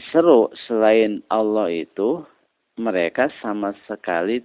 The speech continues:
tidak memiliki se-, apa, se-, eh, apa, sehelai kitmir pun. Kitmir itu, eh, kalau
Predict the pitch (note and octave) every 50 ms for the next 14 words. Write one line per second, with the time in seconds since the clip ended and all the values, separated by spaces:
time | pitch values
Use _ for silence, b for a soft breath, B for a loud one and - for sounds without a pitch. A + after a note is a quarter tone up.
0 | _ - A#2+ A2 G#2+ G#2 G2 G#2+ G#2 G#2+ G#2+ G#2+ G#2 G#2 G#2+ G#2 G2+ G2 G2 G2
1 | F#2+ - - - D3+ E3 - - - _ _ _ _ _ _ _ _ _ _ _
2 | _ _ _ _ - - - - B2+ B2 A#2+ A#2 A#2+ A#2+ A2+ - - - - -
3 | F2+ - A2 A#2+ C#3 D3+ - - - - _ - - - - A#2 G#2+ G#2 G#2 G2+
4 | G2+ F#2 - - - - - - - - - - - D#2 F2+ F2+ F2 F#2 F#2 F2+
5 | F#2 F2 F2+ F2 - G2+ A2 B2+ - _ _ _ _ _ _ _ _ _ - -
6 | A2 G#2 G2+ G2+ G2+ G2+ G#2 G#2 G#2+ G#2+ A2 A2 A2 A2+ A2 - - A#2 A2+ -
7 | A#2 A#2 A2+ A2 G2+ G#2 F#2+ A2 G2+ F#2 F2 F2 - - - G2 - - G2 F#2+
8 | F#2 F#2 F#2+ - B2 C#3 b b b b b _ _ _ - - A2+ G2+ F#2+ F#2
9 | F2+ F2+ F2 F2 F2 F2 E2 - _ _ _ _ _ _ _ _ _ - F#2+ F#2
10 | F#2 F2+